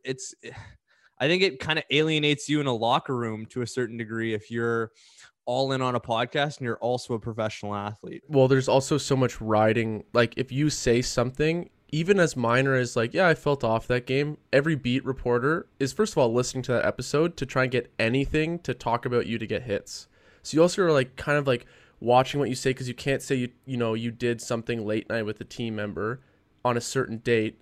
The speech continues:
Speaker 2: and then they draw the connection, "Oh, he played bad that game.
Speaker 1: Yeah.
Speaker 2: So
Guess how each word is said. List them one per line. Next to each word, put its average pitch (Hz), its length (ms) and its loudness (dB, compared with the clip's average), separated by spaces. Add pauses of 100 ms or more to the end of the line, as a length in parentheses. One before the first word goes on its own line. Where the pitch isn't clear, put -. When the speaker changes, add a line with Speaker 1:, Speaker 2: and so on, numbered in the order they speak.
(140)
Speaker 2:
and 120 120 -2
then 117 100 0
they 123 140 0
draw 123 200 0
the 117 120 -2
connection, 117 480 -8
"Oh, 135 280 -2
he 151 200 -10
played 135 240 -2
bad 131 260 0
that 113 180 -2
game. - 280 -14 (420)
Speaker 1:
Yeah. - 60 -12
Speaker 2:
So 135 240 4